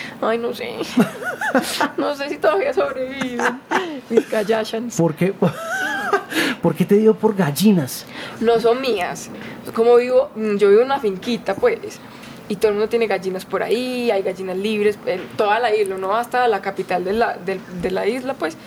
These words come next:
Speaker 1: y ve gallinas caminando por las calles por ahí, súper caribeño todo. Y esas gallinitas,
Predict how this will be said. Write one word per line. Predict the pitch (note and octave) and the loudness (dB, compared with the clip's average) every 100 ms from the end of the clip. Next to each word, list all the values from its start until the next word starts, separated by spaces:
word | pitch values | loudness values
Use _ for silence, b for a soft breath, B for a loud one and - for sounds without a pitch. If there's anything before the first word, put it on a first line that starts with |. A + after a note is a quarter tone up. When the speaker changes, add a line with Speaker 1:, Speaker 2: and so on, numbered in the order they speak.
| B B | B B
Speaker 1:
y | G#3 | 4
ve | G3 | 4
gallinas | F#3+ G3 A3 G#3 | 4 2 2 0
caminando | G3+ F#3 F#3 | -2 -4 -4
por | F3+ G3+ | -2 -2
las | G3 | -2
calles | - F3 F#3 | -4 -6 -6
por | F#3+ | -4
ahí, | F3+ F3 G3 - | -4 -4 -8 -8
súper | - A3+ G#3+ | -6 -2 -2
caribeño | G#3+ G3 F#3+ F#3+ G3 | -2 -2 -2 -2 -2
todo. | G#3 G3 F#3 - B B B B B B B B | 0 -2 -4 -10 B B B B B B B B
Y | - | 0
esas | B3+ B3 | 2 4
gallinitas, | B3 C4 B3+ C#4 C4 B3 A#3 | 2 -2 -4 -4 0 0 0